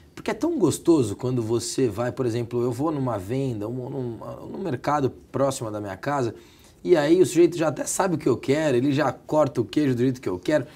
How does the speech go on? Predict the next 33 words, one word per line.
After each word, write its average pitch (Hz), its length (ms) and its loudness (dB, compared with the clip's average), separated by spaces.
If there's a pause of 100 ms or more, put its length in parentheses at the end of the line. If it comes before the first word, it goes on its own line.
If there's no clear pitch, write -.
(420)
E, 185 340 -10 (280)
e 95 100 0
as - 80 2
coisas 277 240 0
foram 208 260 4
se 156 160 -4
perdendo, 131 800 2 (420)
é, 123 340 0
pra 131 180 0
essa 180 160 -2
coisa 135 260 0
profissional. 131 800 -2
É - 80 -2
legal 196 300 4
quando 143 160 2
é 127 40 4
profissional 113 520 -2
também, 104 420 -6
não 131 160 -6
que 170 100 -6
não 120 140 -4
seja, 131 380 -2 (340)
mas 202 180 0
é 208 80 0
tão 294 220 2
gostoso. 202 640 2
É, 127 60 -2
é, 135 300 -6 (300)
como, 339 240 -2 (380)
como 349 220 -2
aliar 156 580 4 (260)
ser - 460 4
profissional, 139 1120 2